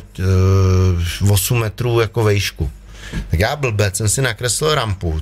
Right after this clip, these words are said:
t-, která mě vyhodila do nějakých deseti metrů nad zemí. A jel jsem na těch jako jedenáct, dvanáct metrů.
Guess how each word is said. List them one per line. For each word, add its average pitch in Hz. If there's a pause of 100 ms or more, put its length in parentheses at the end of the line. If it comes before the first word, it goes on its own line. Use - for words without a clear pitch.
t-, 92
která 107
mě 131
vyhodila 117
do 120
nějakých 120
deseti 117
metrů 135
nad 120
zemí. 85 (1400)
A 113 (180)
jel 107
jsem 123
na 120
těch 127
jako 120
jedenáct, 117
dvanáct 110
metrů. 85